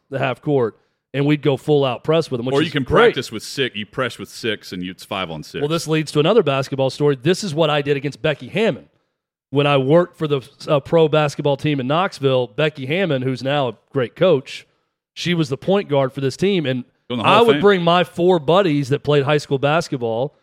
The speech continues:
Speaker 1: or small college basketball out to practice at Maryville College, and that was what we would do. We would press their team, and we'd scrimmage a little bit at the end of practice some. So
Speaker 2: How'd that go?
Speaker 1: we destroyed 'em.
Speaker 2: <laughs>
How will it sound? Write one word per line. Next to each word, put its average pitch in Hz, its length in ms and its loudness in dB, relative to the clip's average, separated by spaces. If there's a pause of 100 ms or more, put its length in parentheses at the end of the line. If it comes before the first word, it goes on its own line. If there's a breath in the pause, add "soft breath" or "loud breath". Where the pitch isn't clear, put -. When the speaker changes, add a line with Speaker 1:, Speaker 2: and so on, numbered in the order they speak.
(200)
Speaker 1:
or 135 120 -4
small 175 300 4
college 127 340 -2
basketball 127 480 -2
out 127 140 -2
to 120 40 -10
practice 151 540 -2
at 139 80 -12
Maryville 139 400 -2
College, 180 600 0 (460)
and 147 240 0
that 160 160 4
was 147 140 -2
what 151 120 4
we 143 120 0
would 139 100 -4
do. 156 140 4
We 147 180 2
would 139 280 0 (320)
press 170 540 0 (160)
their 156 200 4
team, 165 260 0
and 143 80 -2
we'd 139 160 -4
scrimmage 185 540 0
a 147 40 -2
little 143 180 2
bit 135 260 0 (100)
at 139 140 -2
the 143 180 0
end 147 100 0
of 127 120 -6
practice 147 400 -2
some. 90 340 -10
So 104 320 -8 (240)
Speaker 2:
How'd 127 140 -2
that 127 100 -2
go? 80 220 -10 (920)
Speaker 1:
we 143 140 0
destroyed 123 400 -4
'em. 78 100 -20 (180)
Speaker 2:
<laughs> - 160 0